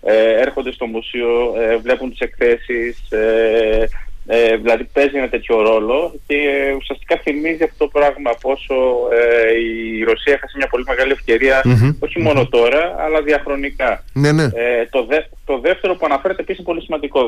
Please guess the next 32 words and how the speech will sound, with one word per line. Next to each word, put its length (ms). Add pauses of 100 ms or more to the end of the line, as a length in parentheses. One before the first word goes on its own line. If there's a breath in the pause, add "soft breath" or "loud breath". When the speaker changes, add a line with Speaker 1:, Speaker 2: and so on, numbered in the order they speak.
(160)
Speaker 1:
Ε, 1000
στη 140
Μάλαγα 460
που 140
ήμουνα, 320
και 120
αυτό 160
νομίζω 300
είναι 240
ένα 260 (720)
εξαιρετικό 560
παράδειγμα, 520
η 60
Μάλαγα 360
ήταν, 260
ε, 440 (400 soft breath)
από 140
τις 100
χειρότερες 480
πόλεις 220
στην 120
Ισπανία 480
μέχρι 300
τις 120
αρχές 280
του 80
δύο 120
χιλιάδες, 720
Speaker 2:
Χα. 160
Speaker 1:
ώσπου 760
εξελέγει 480
ένας 240